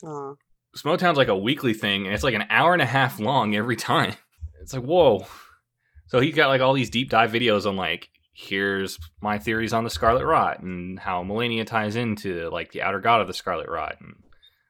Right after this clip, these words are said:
Speaker 2: what the Swamp of Aeonia is. And, like, here's my whole video on, like, Marika and her relationship to Radagon and, like, how she became the Elden Lord and blah, blah, blah. Like, he, he just does, like, these videos that are, like, an hour and a half long.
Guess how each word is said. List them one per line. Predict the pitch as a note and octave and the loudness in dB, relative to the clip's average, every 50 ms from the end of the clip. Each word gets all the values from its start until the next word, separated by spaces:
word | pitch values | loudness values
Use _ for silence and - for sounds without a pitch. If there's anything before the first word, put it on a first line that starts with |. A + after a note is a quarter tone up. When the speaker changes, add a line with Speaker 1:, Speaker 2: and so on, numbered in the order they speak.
| _ - | _ -18
Speaker 2:
what | - F2 | -16 -16
the | - F#2 | -14 -12
Swamp | - - A2 G2 G2 | -8 -4 -4 -4 -2
of | G#2 | -2
Aeonia | G#2+ A2+ A2+ A#2 A2+ G#2+ G2 F#2+ F2+ F2 E2 E2+ E2+ E2 | 0 2 2 4 2 2 0 -2 -4 -6 -6 -6 -6 -6
is. | E2 E2 | -6 -6
And, | F#2+ F2+ | -8 -12
like, | D#2+ - | -14 -10
here's | - A#2 A#2 G#2+ | -6 -6 -6 -2
my | A2+ A2+ A2 | -2 -4 -2
whole | G#2+ A#2+ A#2+ A2+ | 0 0 0 0
video | A2 A#2 A#2+ A#2 G#2+ G2+ F#2+ F#2 | 0 -2 -2 0 -2 0 0 -2
on, | F#2 F2+ F2+ | -4 -4 -6
like, | F2 D2+ D2 - - - - _ _ _ _ _ - - _ _ _ _ _ _ _ _ _ _ _ _ _ _ _ - - | -6 -8 -8 -10 -14 -20 -20 _ _ _ _ _ -20 -20 _ _ _ _ _ _ _ _ _ _ _ _ _ _ _ -12 -4
Marika | - C3 C3+ C3+ A#2+ G#2+ - A2 G2+ F2+ F2 F2 | 0 4 4 6 4 4 2 0 -2 0 -2 -4
and | F2 F#2 | -4 -4
her | F#2 G2 F#2+ | -4 -6 -4
relationship | G2 G2+ A2+ B2 B2+ B2+ - G#2+ - A#2+ G#2+ - | -4 -2 0 0 0 0 -4 -4 -4 -4 -4 -2
to | G#2 | -2
Radagon | G2 G2+ G2+ G#2 G2 F#2+ F2+ F#2+ F2 F2 E2+ E2 E2 E2+ E2+ E2 | 0 0 2 2 0 -2 -4 -6 -6 -6 -4 -6 -8 -10 -12 -14
and, | E2 E2 E2 | -16 -14 -14
like, | E2+ E2+ E2 - | -14 -16 -16 -16
how | - - F2 E2+ | -10 -10 -8 -8
she | - - G#2+ | -8 -10 -10
became | F#2 G2+ - - B2 A#2+ A#2 | -10 -10 -6 -4 -4 -4 -4
the | A2 G#2 | -4 -4
Elden | G2+ F#2+ F#2 E2+ E2 E2+ | -4 -6 -6 -8 -10 -12
Lord | E2 E2+ E2+ D#2 | -10 -10 -10 -10
and | D#2 | -10
blah, | E2 D#2+ D#2 D#2+ | -12 -12 -12 -12
blah, | D#2+ | -12
blah. | D2+ D2+ C#2 - | -12 -12 -12 -12
Like, | - - G2 | -12 -14 -16
he, | G#2+ | -16
he | - - - - | -18 -18 -18 -18
just | B2 - B2+ - - | -16 -14 -14 -10 -4
does, | C3+ D3 D3 B2 A#2 | -2 -2 -2 0 -2
like, | A2 - | -6 -6
these | - G#2+ G2+ - | -6 -8 -6 -6
videos | A2 A2+ B2 A2 G2 F#2+ | -6 -4 -2 -2 -2 -2
that | G2+ F#2+ | -2 -4
are, | F#2 F2+ | -4 -4
like, | F2 F2+ - | -6 -8 -8
an | G2 - - | -10 -10 -6
hour | G2+ G#2+ A#2+ | -4 -2 -2
and | C3+ C3 | -2 -2
a | A2+ | -2
half | A2 A2+ G#2 G2+ - - | -2 -2 -4 -4 -6 -6
long. | G2 G#2 G2 E2+ E2 - | -6 -6 -6 -6 -10 -14